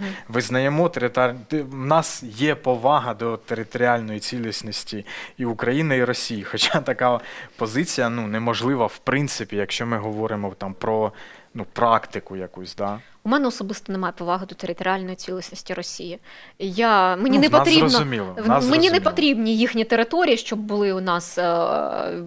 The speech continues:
Speaker 2: підконтрольні Україні. Мені потрібно, щоб просто Росія розвалилася на якісь окремі, е, свої квазідержави і якось там, е, в цьому конструкторі Л-, Лего, е, іс-, існувала без, е, центру управління в Москві.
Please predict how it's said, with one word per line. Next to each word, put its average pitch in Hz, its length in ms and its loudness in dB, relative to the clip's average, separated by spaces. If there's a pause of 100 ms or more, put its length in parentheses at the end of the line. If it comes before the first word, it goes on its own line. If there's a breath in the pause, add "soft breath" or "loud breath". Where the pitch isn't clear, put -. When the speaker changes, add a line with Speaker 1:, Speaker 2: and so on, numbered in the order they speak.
(120)
Speaker 2:
підконтрольні 202 580 -2
Україні. 180 420 -2
Мені 233 140 -2
потрібно, 269 320 -2
щоб - 180 -8
просто 226 260 -2
Росія 190 300 0
розвалилася 208 560 -2
на 185 100 -8
якісь 190 340 -6
окремі, 180 420 -2 (380 loud breath)
е, 185 140 0
свої 190 760 -4 (100)
квазідержави 208 960 2 (280 loud breath)
і 202 80 -2
якось 226 320 -2
там, 190 420 -2
е, 175 240 -4 (680)
в 208 140 0
цьому 190 760 -2
конструкторі 208 760 -2
Л-, 226 220 0
Лего, 254 500 4 (340 loud breath)
е, 196 60 -4 (260)
іс-, - 240 -8 (180)
існувала 139 1000 -2
без, 202 520 2
е, 175 420 4
центру 226 320 0
управління 185 520 0
в 180 100 -6
Москві. 156 440 -6